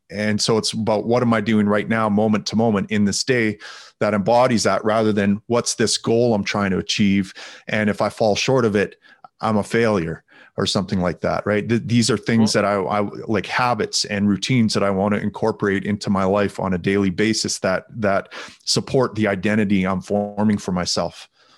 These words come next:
Speaker 2: Yeah. And I think that makes a lot of sense. I think identity is key because, again, it comes to self-esteem. What kind of person are you? What kind of person do you think of yourself as, right? Because for me,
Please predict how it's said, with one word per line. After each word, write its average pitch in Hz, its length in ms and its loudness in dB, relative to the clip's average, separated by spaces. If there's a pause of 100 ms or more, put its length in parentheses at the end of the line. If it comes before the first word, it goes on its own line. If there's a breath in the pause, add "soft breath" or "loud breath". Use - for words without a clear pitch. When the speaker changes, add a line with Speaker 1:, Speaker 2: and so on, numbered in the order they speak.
(260 soft breath)
Speaker 2:
Yeah. 156 160 -2
And 139 140 -4
I 135 100 -8
think 170 280 -12
that 143 160 -6
makes 139 200 -12
a 123 60 -8
lot 120 100 0
of 113 80 -8
sense. 139 320 -6
I 117 80 -6
think 143 220 -8
identity 113 680 -6
is 92 260 -12
key 120 380 -8
because, 101 420 -12
again, 113 300 -8
it 101 140 -12
comes 107 280 -14
to 107 160 -14
self-esteem. 104 600 -10
What 120 180 -10
kind 139 160 -8
of 123 140 -14
person 123 420 -8 (100)
are 113 160 -6
you? 101 260 -8
What 101 140 -12
kind 110 140 -10
of 104 100 -12
person 107 320 -8
do 95 80 -12
you 107 120 -8
think 107 320 -10
of 104 280 -8 (300)
yourself 107 460 -8 (100)
as, 120 400 -6
right? 117 240 -6
Because 113 260 -10
for - 160 -10
me, 123 360 -6